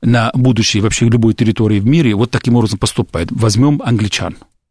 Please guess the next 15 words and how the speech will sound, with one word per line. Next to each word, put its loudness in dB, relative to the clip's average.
Англичан 2
работали 0
так, -8
таким 0
образом 2
работали. -4
Они, 2
э, -2
маленькими 2
силами 0
отвоевали, 0
вы 0
знаете, 2
такую 2
империю, 2